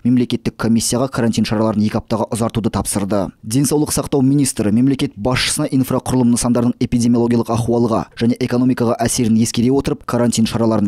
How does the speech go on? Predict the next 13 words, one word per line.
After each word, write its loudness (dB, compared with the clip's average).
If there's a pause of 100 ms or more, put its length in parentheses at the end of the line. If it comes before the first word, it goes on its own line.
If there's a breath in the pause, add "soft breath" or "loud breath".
кезең-кезеңімен 2
жеңілдету 2
жолдарын 2
да -2
баяндады. 0 (180)
Асқар -2
Маминнің 2
айтуынша, -2
аймақтардағы 0
жағдай -2
күнделікті 0
бақыланып 0
отырады. -2